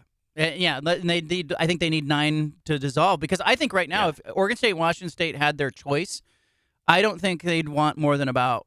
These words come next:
Speaker 1: five or six of the Mountain West Conference schools. I think they would take San Diego State. I think they would take Boise State. I think they would take Fresno State. I think they would take Air Force. I think they would take Colorado State,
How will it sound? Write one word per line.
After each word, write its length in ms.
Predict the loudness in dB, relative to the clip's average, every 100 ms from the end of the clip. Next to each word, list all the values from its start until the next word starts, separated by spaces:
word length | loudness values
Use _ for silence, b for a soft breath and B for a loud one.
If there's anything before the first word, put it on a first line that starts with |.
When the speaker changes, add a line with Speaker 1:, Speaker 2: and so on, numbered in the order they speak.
| _
Speaker 1:
five 280 | 0 0 0
or 80 | -4
six 420 | -2 -4 -2 -8
of 60 | -4
the 60 |
Mountain 280 | -2 -2 0
West 180 | -2 -2
Conference 360 | -4 -6 -8 -8
schools. 460 | -4 -4 -6 -20 _ _ _ _ _ _ -2
I 80 | 0
think 180 | 0 0
they 100 | -2
would 120 | 0
take 180 | -2 0
San 240 | 0 2
Diego 280 | 2 2 -2
State. 420 | 0 0 0 -4 _ _ -4
I 120 | -2 0
think 180 | -2
they 100 | -2
would 180 | -2 -4
take 320 | -2 -2 -2 -2
Boise 340 | 0 0 -2
State. 400 | -4 0 0 0 _ _ -6
I 140 | -2
think 180 | -2 -2
they 80 | -2
would 140 | -2
take 260 | -2 -4 -2
Fresno 460 | 0 0 0 -2
State. 420 | -2 -2 -2 -2 _ _ _ _ _ _
I 140 | -2 -2
think 240 | -2 -2
they 100 | -4
would 140 | -2
take 220 | -2 -2 -2
Air 180 | -2
Force. 560 | -2 -2 -2 -2 -12 -14 _ _ _ -6
I 100 | -4
think 180 | -2 -2
they 120 | -4
would 120 | -4
take 220 | -4 -4
Colorado 580 | -2 0 2 2 2 0
State, 460 | -4 -2 -2 -2